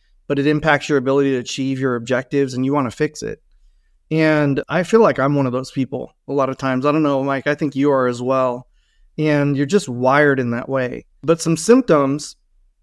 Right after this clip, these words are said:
that you might recognize regarding leadership and vision issues might be, uh, lack of executive engagement after the sponsorship, they sponsor the project.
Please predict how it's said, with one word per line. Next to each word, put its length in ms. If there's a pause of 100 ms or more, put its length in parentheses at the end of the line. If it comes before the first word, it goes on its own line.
(400)
that 140
you 120
might 220
recognize 800
regarding 720 (320)
leadership 800
and 340
vision 360
issues 640 (120)
might 280
be, 480
uh, 240
lack 320
of 120
executive 680
engagement 640
after 580 (480)
the 200
sponsorship, 760
they 100
sponsor 360
the 100
project. 540